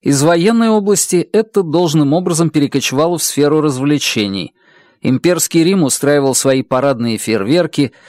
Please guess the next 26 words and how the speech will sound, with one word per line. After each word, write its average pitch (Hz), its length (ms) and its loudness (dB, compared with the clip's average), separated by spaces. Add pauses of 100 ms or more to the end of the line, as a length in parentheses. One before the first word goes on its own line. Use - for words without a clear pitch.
(140)
причем 170 480 2
некоторые 160 400 0
из 117 100 -2
них 123 160 0
даже 151 240 0
в - 100 -8
период 180 400 2
упадка 160 520 -4
были 123 220 0
до 117 180 -2
крайности 156 500 0
сложны. 120 680 -4 (840)
Вот 123 560 -4
описанное 170 600 0
Клавдианом 143 760 0
представление, 147 960 0 (240)
устроенное 160 680 0
Манлием 151 580 2
Теодором 143 640 0
в - 60 -10
триста 170 460 -2
девяносто 139 440 0
девятом 127 440 0
году 120 280 0
нашей 127 560 0
эры. 90 400 -2